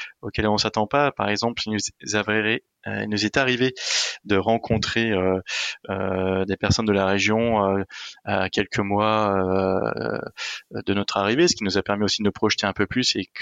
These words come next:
commencer à, à créer, euh, un tissu local. Euh, donc voilà, je pense qu'il faut être ouvert, euh, pas se fermer de porte, euh, se poser toutes les questions, y revenir, aller voir sur le terrain.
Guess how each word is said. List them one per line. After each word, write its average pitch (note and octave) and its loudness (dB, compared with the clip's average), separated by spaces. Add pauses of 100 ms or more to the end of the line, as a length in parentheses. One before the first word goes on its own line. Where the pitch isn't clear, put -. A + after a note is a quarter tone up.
(120)
commencer G#2+ 2
à, G2 2
à G2+ -2
créer, G#2+ -2
euh, F#2 2 (400)
un F#2+ 0
tissu - 0
local. D3 0 (720)
Euh, G#2 2 (560)
donc G#2+ 0
voilà, D3 6
je - 2
pense A#2 2
qu'il - -6
faut A2+ 2
être - -2
ouvert, A2+ 2
euh, G#2+ 4
pas C3+ 2
se - 0
fermer A#2 0
de - -20
porte, - -2 (540)
euh, G2+ 2
se - -6
poser G#2+ 2
toutes - -10
les G#2 2
questions, A#2+ 2
y A2+ 2
revenir, G2+ 2
aller G2+ 4
voir G#2 2
sur - 2
le - 0
terrain. G2 0